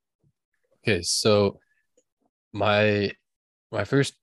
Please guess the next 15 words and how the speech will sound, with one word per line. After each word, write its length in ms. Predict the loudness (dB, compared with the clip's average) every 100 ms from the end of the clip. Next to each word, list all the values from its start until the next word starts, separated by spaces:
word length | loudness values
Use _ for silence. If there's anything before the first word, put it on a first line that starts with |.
| _
memory 340 | -2 0 0 0
of 100 | -2
being, 240 | -4 -4
like, 160 | -6 -8
consciously 640 | -4 -2 -2 -6 -2 -2
aware 400 | -2 -2 0 0
of 100 | 0
them 440 | -2 -2 -2 -6 -10 -8
was, 500 | -4 -4 -4 -6 -4
uh, 380 | -2 -2 -6 -10 _ _ _ -16
reading 460 | -10 -4 -2 -2 -2
the 160 | -4
entry 340 | -4 -4 -2 -2
about 340 | -2 -4 -2
them 440 | -2 -2 -6 -10